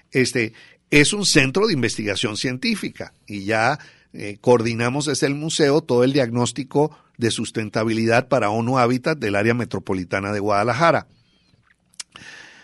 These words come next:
Pero, eh, eh, como museo, son tres tipos de museos diferentes en uno.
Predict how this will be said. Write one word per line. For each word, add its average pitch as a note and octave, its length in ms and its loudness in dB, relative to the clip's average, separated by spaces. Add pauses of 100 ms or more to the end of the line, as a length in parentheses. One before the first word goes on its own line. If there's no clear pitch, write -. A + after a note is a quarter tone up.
(140)
Pero, C3+ 300 4 (240)
eh, - 180 -8
eh, C3+ 120 -6
como C3 260 4
museo, F3 640 2 (220)
son D3 300 2
tres D3 320 4
tipos E3 340 2
de D#3 80 4
museos D3+ 420 4
diferentes C3 720 2
en C#3+ 120 2
uno. F3+ 380 2